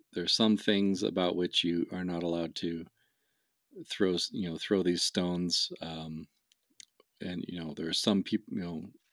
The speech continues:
some people, some viewpoints that are unassailable, um, i-, in the, in their own minds, right?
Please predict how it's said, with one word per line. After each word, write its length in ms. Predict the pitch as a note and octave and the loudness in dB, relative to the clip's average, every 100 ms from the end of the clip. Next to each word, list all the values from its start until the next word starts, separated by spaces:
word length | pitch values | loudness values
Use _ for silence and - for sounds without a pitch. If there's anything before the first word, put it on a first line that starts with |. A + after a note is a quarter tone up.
| _ | _
some 320 | - - F2 | -2 0 -2
people, 440 | - B2+ - G#2+ G#2 | 0 0 6 6 6
some 460 | - F#2 E2 D#2+ E2 | 4 2 0 -4 2
viewpoints 640 | G#2 A#2 A#2 G2+ - - | 6 6 4 2 0 -2
that 140 | F#2 F#2 | -2 0
are 140 | - | 0
unassailable, 800 | G2 F2 - G2 F2+ F2 F2 F2 _ - - - _ _ _ _ - | 0 0 2 2 2 0 0 -2 _ -20 -20 -20 _ _ _ _ -8
um, 440 | E2 D#2 D2+ E2 _ _ _ _ _ _ - | -6 -6 -8 -12 _ _ _ _ _ _ -4
i-, 120 | F#2+ - | -4 0
in 220 | G#2+ F#2+ | 2 2
the, 100 | G2 | 0
in 160 | G#2+ F#2+ | 0 2
their 140 | G2 | 2
own 140 | G2 F#2 | 2 2
minds, 480 | F#2+ F2 E2+ F2+ - | 0 0 -4 -6 -2
right? 300 | F2+ F2 | 0 0